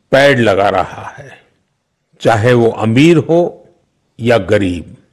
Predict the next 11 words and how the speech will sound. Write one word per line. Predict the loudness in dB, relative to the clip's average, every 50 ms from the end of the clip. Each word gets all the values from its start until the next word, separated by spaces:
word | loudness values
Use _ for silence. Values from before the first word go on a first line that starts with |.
| _ _ _ _ _ _ _ _ _ _ _ _ _ 0
चाहे | 0 2 4 4
वो | 4 4 2 2
कामकाजी | 0 -2 -6 -4 -2 -2 -2 -2 0 2 0 2 4 2 2
महिला | 4 4 2 4 4 4 2
हो | 2 0 -2 -2 -4 -8 -12 -20 _ _ _ _ _ _ _ _ _ _ -8
या | 0 2 2 2
गृहिणी। | 2 0 0 2 2 2 0 -2 -2 -4 -6 -8 -12 -16 -20 -20 _ _ _ _ _ _ _ _ _ _ _ _ _ _ -4
इस | -2 -2 -2 -2
अभियान | -2 -2 0 2 0 2 2 2 2 2 2 2
ने | 0 0 -2 -4 -6 -12 -20 _ _ _ _ _ _ _ _ _ _ _ _
सबको | -16 -10 -4 -4 -4 -4 -4 -12 -6 -4 -4 -4 -4 -8 -18 _ _ _